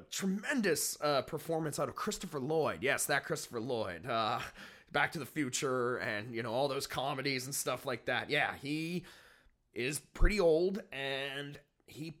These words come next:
gives a pretty interesting performance, and it's a pretty cool movie. It's got a little bit of humor, dark humor to it.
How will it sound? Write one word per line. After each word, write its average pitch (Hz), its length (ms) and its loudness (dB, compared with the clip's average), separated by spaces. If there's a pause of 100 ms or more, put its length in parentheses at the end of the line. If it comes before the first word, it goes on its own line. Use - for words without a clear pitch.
(140)
gives 220 200 0
a 170 40 4
pretty 277 640 0
interesting 262 440 0
performance, 220 720 0
and 147 160 0
it's 202 120 -4
a 269 60 -4
pretty 359 240 0
cool 294 260 2
movie. 233 380 2
It's 127 140 -2
got 175 160 0
a 165 40 4
little 170 160 0
bit 220 120 -4
of 226 60 -4
humor, 220 400 4
dark 202 260 0
humor 202 360 2
to 185 260 2
it. 202 280 -2